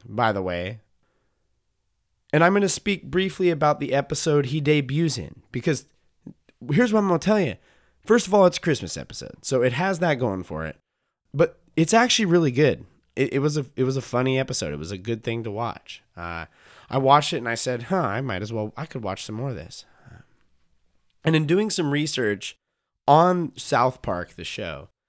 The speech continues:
and in just in conversation with people, you know, I think South Park is one of those shows that, um, whether you've seen it or not, you've heard somebody talk about it, or you've heard somebody, like, reference the style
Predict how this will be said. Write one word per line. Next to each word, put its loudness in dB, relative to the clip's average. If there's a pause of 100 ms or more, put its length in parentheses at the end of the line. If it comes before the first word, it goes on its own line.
(360)
and 2
in 6
just 0
in -2
conversation 0
with -4
people, -4
you 0
know, 0
I 0
think -4
South -2
Park 0
is -4
one 0
of -4
those 2
shows 0
that, -2 (500)
um, 0
whether 2
you've 0
seen -2
it -6
or -6
not, 0
you've -8
heard -2
somebody -4
talk -6
about -8
it, -12
or 0
you've -2
heard -4
somebody, -4
like, -8
reference -6
the -10
style 0